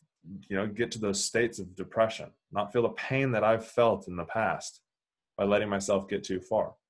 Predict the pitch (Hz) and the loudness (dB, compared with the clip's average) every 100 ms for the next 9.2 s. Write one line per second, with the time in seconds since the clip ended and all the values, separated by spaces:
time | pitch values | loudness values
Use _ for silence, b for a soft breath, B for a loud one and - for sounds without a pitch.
0 | _ _ _ _ _ - 104 117 139 - | _ _ _ _ _ -6 0 2 2 2
1 | 98 104 135 131 135 127 127 123 123 131 | 0 2 0 0 0 2 2 2 2 2
2 | 131 104 95 95 98 - 151 147 143 135 | -2 -2 2 2 2 -2 -4 -4 -2 2
3 | 135 110 104 95 98 - 139 139 127 131 | 4 4 2 0 -4 -2 0 2 0 0
4 | 107 95 123 127 127 110 113 127 120 98 | -2 -4 -4 0 0 0 0 0 0 -2
5 | 95 131 139 151 - B - 104 98 - | 0 2 2 2 -8 B -6 -2 -2 2
6 | 127 123 104 113 147 - - 98 101 135 | 0 0 -2 0 0 -2 -10 -10 -6 -2
7 | 127 104 101 117 120 107 104 120 110 95 | 0 0 -2 -4 -2 -4 0 -2 -2 -4
8 | 85 92 101 101 82 95 92 - 85 82 | -6 -4 -2 -2 -4 -2 -4 -4 -8 -8
9 | 80 | -10